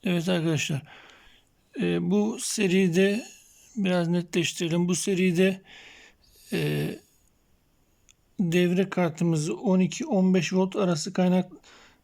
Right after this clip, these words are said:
kaynakla besleyeceğiz. Bilginiz olsun. On beş volttan sonra spek güvenli değil.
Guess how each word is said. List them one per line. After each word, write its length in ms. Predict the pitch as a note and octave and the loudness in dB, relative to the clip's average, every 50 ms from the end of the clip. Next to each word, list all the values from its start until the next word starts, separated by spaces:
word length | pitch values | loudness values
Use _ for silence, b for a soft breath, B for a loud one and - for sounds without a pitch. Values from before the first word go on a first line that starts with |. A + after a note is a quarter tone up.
| _ _ | _ _
kaynakla 460 | - F3+ F3+ F3+ F#3 F3+ F3+ F#3+ D3+ | -2 0 2 2 2 2 0 0 0
besleyeceğiz. 580 | C#3+ D3 C#3+ - - - C3 C3+ D#3+ D#3+ D#3 D#3 | 0 0 -2 -4 -6 -8 -6 -6 -4 -4 -2 -2
Bilginiz 460 | E3 E3 D#3+ D3+ E3 E3+ E3 D#3 C#3+ | 0 0 2 2 2 2 2 2 2
olsun. 440 | D3 C#3 C3+ - - F#3+ G#3 - - _ B B B B B B B B B B B B B _ _ - | 2 0 0 -2 -4 -4 -4 -4 -6 _ B B B B B B B B B B B B B _ _ -2
On 260 | E4+ G3+ F#3 F#3+ F#3 | 0 2 4 4 4
beş 180 | F#3+ F3 D#3 | 4 2 2
volttan 320 | F#3 F3+ F3 F3+ - G3 F3+ | 0 -2 0 0 0 0 0
sonra 240 | D3+ - F3+ F3 E3+ | 2 0 0 0 0
spek 360 | - - - F#3+ F3 - - | -2 -4 -4 -4 -4 -2 -2
güvenli 420 | F#3 F3 F3+ F3 E3+ E3+ F3 D#3+ | 0 2 2 4 4 2 2 2
değil. 320 | E3 E3+ D#3 D#3+ - - | 2 2 0 0 -2 -4